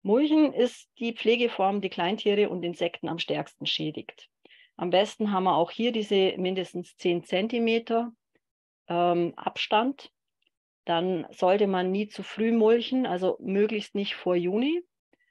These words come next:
außer die Verkehrssicherheit ist, ähm, in irgendeiner Form gefährdet.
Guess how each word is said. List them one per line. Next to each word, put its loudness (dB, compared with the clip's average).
außer 2
die -2
Verkehrssicherheit -2
ist, -12
ähm, -2
in -4
irgendeiner -4
Form -2
gefährdet. -2